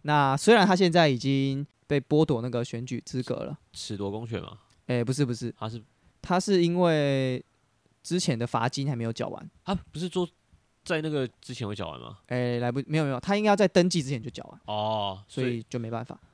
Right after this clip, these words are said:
Speaker 2: 哦，他不是分期的吗？
Speaker 1: 因为你还在缴当中，就表示你的刑罚还在执行当中。
Speaker 2: 哦。
Speaker 1: 嘿，你可以把它想象成，其实他是一个受刑人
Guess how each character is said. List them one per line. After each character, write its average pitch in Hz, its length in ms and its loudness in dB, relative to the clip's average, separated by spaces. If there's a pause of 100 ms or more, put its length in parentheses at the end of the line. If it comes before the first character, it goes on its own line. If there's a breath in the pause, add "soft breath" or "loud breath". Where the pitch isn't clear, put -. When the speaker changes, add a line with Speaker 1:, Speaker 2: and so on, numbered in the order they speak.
(120)
Speaker 2:
哦， - 160 -6
他 127 80 -4
不 139 100 -6
是 143 60 -6
分 127 240 -8
期 - 260 -10
的 - 140 -18
吗？ - 220 -18
Speaker 1:
因 208 80 0
为 226 40 4
你 170 100 0
还 139 140 0
在 185 100 8
缴 120 180 -2
当 135 180 -2
中， 131 160 -2
就 139 80 -2
表 123 160 -6
示 135 120 -8
你 117 100 -8
的 113 240 -8
刑 135 340 -2
罚 139 160 -2
还 123 100 -4
在 151 120 -4
执 - 300 -4
行 123 200 -4
当 110 120 -6
中。 113 160 -6
Speaker 2:
哦。 - 380 -10
Speaker 1:
嘿， - 280 -6 (180)
你 143 80 -8
可 208 80 2
以 233 60 6
把 165 80 0
它 165 60 0
想 160 120 -4
象 147 80 -6
成， 139 160 -10
其 143 140 -10
实 143 60 -4
他 143 100 -4
是 143 160 -2
一 - 20 -2
个 123 80 -2
受 127 200 0
刑 - 160 -12
人 120 120 -10